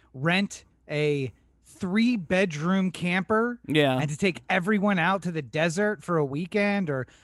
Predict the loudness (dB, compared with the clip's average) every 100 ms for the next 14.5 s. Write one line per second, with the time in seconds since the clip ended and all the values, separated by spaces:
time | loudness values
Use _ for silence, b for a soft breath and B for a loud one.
0 | b 0 2 2 0 -4 -6 -4 -2 -2
1 | -4 -4 -2 0 2 2 2 0 -2 -2
2 | -2 -2 -4 -6 -8 -14 -14 -8 -6 -6
3 | -4 0 0 0 _ -4 -2 -2 0 2
4 | 2 2 0 -4 -6 -2 0 2 2 -2
5 | -4 -2 -4 -2 0 0 0 -2 -4 -2
6 | -2 -2 -8 -8 -2 -2 -2 -4 -2 0
7 | 0 -2 b b b -2 0 2 0 -2
8 | -6 -8 -2 -2 -2 -4 -8 -10 -8 -8
9 | -6 -6 -6 -4 -6 -8 -4 -4 -4 -4
10 | -4 -2 -4 b b -8 -6 -6 -6 -4
11 | -4 -4 -2 0 0 2 0 -2 b b
12 | b b 0 2 2 2 0 -2 0 0
13 | 0 -4 -2 -2 -2 -4 -8 -10 -8 -10
14 | -8 -10 -10 -10 -10